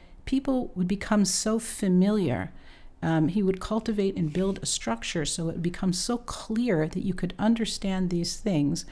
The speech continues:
as you would understand Pshutei Halacha. And about that, it just reminds me of one other thing important for people to know. Um, I think what's extraordinary about the Meshilach and the reason why people, I think, gravitate towards it,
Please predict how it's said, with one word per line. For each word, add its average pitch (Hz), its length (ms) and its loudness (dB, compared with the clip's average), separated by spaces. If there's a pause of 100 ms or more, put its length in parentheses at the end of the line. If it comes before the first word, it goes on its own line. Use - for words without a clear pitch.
(240)
as 196 260 -2
you 190 60 0
would 180 100 0
understand 170 440 -2
Pshutei 160 380 -4
Halacha. - 440 -4
And 190 100 0
about 190 260 0
that, 208 280 2 (160)
it 175 60 -4
just 180 220 -6
reminds 175 360 -2
me 185 80 -2
of 170 100 -4
one 175 140 0
other 170 120 0
thing 170 200 -4
important 190 440 -2
for - 120 -6
people 156 260 -6
to - 120 -4
know. 156 300 0 (680)
Um, 175 480 2 (260)
I 202 100 2
think 240 200 2
what's 220 100 -2
extraordinary 110 640 0
about - 240 -2
the - 40 -2
Meshilach 165 640 0
and 165 140 -2
the 160 60 0
reason 196 340 0
why 160 160 0
people, 175 340 -2
I 156 100 -2
think, 170 280 -2
gravitate 180 540 0
towards 165 260 -2
it, 160 100 -2